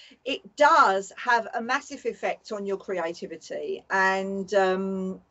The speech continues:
yeah, so we're the witches who write, and I write songs, short stories, long stories, um, and Wendy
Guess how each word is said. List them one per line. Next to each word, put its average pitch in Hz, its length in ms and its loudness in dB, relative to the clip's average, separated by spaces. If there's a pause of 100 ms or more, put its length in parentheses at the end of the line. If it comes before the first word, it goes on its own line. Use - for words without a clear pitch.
yeah, 202 320 4
so 214 200 2
we're 254 220 0
the 262 80 -2
witches 233 380 -8
who 214 180 -4
write, 180 560 0 (560)
and 214 720 0 (140)
I 226 180 6
write 214 300 4
songs, 240 540 -2
short - 280 -6
stories, 226 920 2
long 262 240 4
stories, 214 920 0 (480)
um, 359 400 4 (120)
and 196 240 0
Wendy 208 800 -2